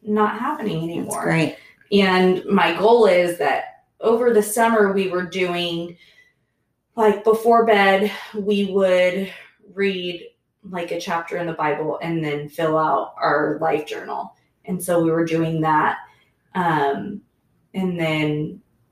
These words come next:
Speaker 1: I don't even remember what happened,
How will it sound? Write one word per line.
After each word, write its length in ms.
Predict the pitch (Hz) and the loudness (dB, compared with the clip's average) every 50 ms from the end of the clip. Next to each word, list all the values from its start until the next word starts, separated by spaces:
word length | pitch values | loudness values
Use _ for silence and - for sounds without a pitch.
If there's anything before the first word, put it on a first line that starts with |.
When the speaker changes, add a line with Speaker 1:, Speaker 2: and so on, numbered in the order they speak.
| _ | _
Speaker 1:
I 200 | - 170 165 170 | -10 -10 -10 -10
don't 200 | - 208 208 208 | -10 -12 -12 -12
even 200 | 202 208 - - 208 | -12 -14 -10 -8 -6
remember 520 | 202 180 175 170 170 165 170 170 165 165 | -6 -6 -6 -6 -6 -6 -4 -4 -2 0
what 240 | 165 175 175 175 180 | 2 2 2 2 0
happened, 760 | 185 175 165 160 165 - 165 160 160 160 160 160 160 160 160 | 0 -2 -2 -2 -2 -2 -4 -4 -2 -2 -2 -2 -2 -4 -6